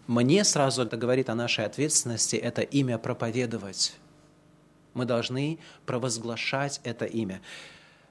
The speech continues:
Хоть здесь конкретно говорится об имени Бога, но мы знаем, что Бог, Он дал Иисусу Христу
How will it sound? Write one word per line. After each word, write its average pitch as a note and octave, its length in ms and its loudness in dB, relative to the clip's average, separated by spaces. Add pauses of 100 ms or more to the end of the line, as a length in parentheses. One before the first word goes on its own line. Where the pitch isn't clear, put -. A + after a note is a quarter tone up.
Хоть D3 180 0
здесь D#3 320 2
конкретно D#3 460 0
говорится C#3 540 2
об B2 180 -2
имени D#3+ 340 0
Бога, C#3+ 560 0 (280)
но C#3 180 0
мы C#3 140 0
знаем, D3 340 -2
что C#3 260 -2
Бог, D3 460 -2 (280)
Он C3 220 0
дал C#3+ 400 2
Иисусу D#3 480 0
Христу D3 640 0